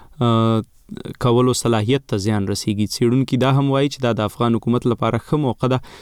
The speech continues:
چې په نفسیاتي توګه کمزوري او ګډوډ شوي طالبان د جګړې له لیکو راجلا کړي. بشیر ګواښ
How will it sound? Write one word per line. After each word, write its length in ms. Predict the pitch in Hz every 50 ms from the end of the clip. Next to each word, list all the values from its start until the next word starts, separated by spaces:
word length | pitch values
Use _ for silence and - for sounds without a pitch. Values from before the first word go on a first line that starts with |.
| - -
چې 140 | - - - -
په 60 | 127
نفسیاتي 500 | 113 113 - - - 123 117 - - 135 -
توګه 220 | 120 110 110 113
کمزوري 580 | 107 - 113 104 101 98 113 123 131 127 127 127 127 117 - 117
او 80 | 110 101
ګډوډ 340 | 101 107 104 98 101 101 98 -
شوي 240 | - - 120 117
طالبان 440 | - - 104 101 104 98 107 113 110
د 100 | 107 107
جګړې 340 | 95 104 101 98 104 113 113 104
له 60 | 104
لیکو 400 | 101 101 107 104 - - 123 113 - - - - - - -
راجلا 400 | 123 117 110 101 113 104 104 101
کړي. 200 | - - - 113 104
بشیر 300 | 117 110 - - 123 110
ګواښ 260 | 104 120 123 120